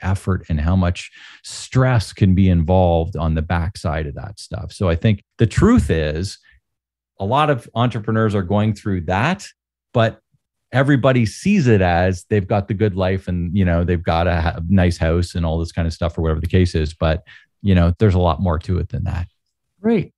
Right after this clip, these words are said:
Speaker 2: So what online information source do you find most helpful in your work?
Speaker 1: So for me, I mean, I'm, we're on a podcast here. I listen to a ton of podcasts. I really do. I just love podcasts. I love conversation.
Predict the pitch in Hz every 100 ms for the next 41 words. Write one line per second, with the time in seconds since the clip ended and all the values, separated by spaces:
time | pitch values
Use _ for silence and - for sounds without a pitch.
0 | _ _ _ _ _ - 185 214 208 175
1 | 165 156 160 147 135 156 165 131 - 135
2 | 131 - 160 160 135 123 117 110 120 110
3 | - 107 110 104 101 101 101 - _ _
4 | _ _ _ _ _ _ _ _ _ _
5 | _ _ - 131 120 127 120 131 131 110
6 | 110 113 - - 104 117 110 98 123 127
7 | 113 127 131 135 120 139 131 - 147 131
8 | 127 131 104 87 82 85 78 78 78 -
9 | 80 - - - - - 92 87 92 73
10 | 67 76 69 80 98 98 87 82 87 87
11 | 98 90 87 87 87 87 82 92 85 -
12 | 104 101 95 - 90 92 101 92 95